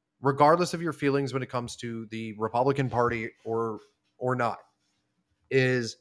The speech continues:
are you okay with a group of elites being able to oppress United, U S citizens,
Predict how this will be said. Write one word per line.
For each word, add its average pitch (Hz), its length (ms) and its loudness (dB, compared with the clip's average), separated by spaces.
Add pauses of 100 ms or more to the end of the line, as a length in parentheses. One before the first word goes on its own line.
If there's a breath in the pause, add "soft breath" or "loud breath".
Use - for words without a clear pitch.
(400)
are 151 200 10
you 196 280 8
okay 151 320 6
with 139 180 2
a 131 80 2
group 131 300 -2
of 147 80 2
elites 135 420 -4
being 120 260 -2
able 120 220 -2
to 117 240 -4
oppress 120 480 -2
United, 110 500 -2
U 110 240 0
S 147 160 4
citizens, 98 680 -4